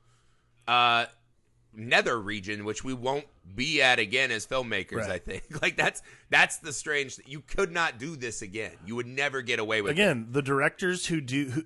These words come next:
Speaker 2: the directors who can do the kind of movie we're talking about that we'd like to see them do Howard the Duck with are not the kind of directors that Marvel hires to make these movies. Like,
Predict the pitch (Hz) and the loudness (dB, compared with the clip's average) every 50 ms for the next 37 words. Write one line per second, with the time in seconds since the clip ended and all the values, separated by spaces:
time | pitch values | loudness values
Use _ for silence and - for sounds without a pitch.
0 | - - 151 151 135 135 139 135 135 156 - - 196 180 175 170 - - 151 135 | -6 -4 -4 -4 -2 0 0 2 2 0 0 -2 -2 -2 -2 -2 -4 -4 -6 -6
1 | - 143 135 123 113 120 127 131 135 135 127 117 123 123 113 - 135 131 131 127 | -6 -6 -6 -6 -6 -6 -6 -4 -4 -6 -6 -6 -6 -8 -6 -4 -4 -4 -4 -4
2 | 123 127 123 113 110 104 104 113 120 131 139 151 139 143 139 - 151 147 147 143 | -4 -4 -6 -6 -6 -6 -4 -4 -4 -4 -2 -2 -2 -2 -2 -4 -6 -6 -4 -2
3 | 151 151 151 143 123 110 104 107 117 123 131 139 139 143 139 - 139 - - 151 | 0 0 0 -2 -4 -6 -8 -6 -6 -4 -2 -2 -2 -2 -4 -6 -6 -6 -4 -4
4 | 143 143 143 147 143 139 147 147 139 143 143 139 135 139 139 143 143 143 139 151 | -4 -2 -4 -4 -4 -4 -4 -4 -4 -4 -4 -2 -2 0 0 -2 -2 -4 -6 -6
5 | 143 147 - - - - - 156 160 156 151 - - _ _ _ _ _ _ - | -6 -6 -8 -12 -18 -8 -4 -2 -2 -2 -2 -6 -12 _ _ _ _ _ _ 2
6 | 143 139 139 135 127 127 131 131 - 139 120 127 127 120 117 117 117 117 117 113 | 4 4 4 4 4 2 2 2 0 -2 -2 0 0 0 2 2 4 4 4 4
7 | - - 113 101 101 113 107 104 110 110 107 104 101 90 92 98 95 95 95 95 | 2 0 0 0 0 0 2 2 4 4 4 2 0 -2 -2 -2 -2 -4 -4 -6
8 | 92 - - 101 95 95 92 - - 92 87 - 92 87 85 82 - - - - | -6 -6 -6 -6 -6 -8 -8 -10 -14 -14 -14 -12 -12 -14 -14 -16 -16 -12 -10 -10
9 | - - _ _ _ _ _ _ _ _ _ - 120 110 104 95 | -10 -10 _ _ _ _ _ _ _ _ _ -6 -6 -4 -4 -6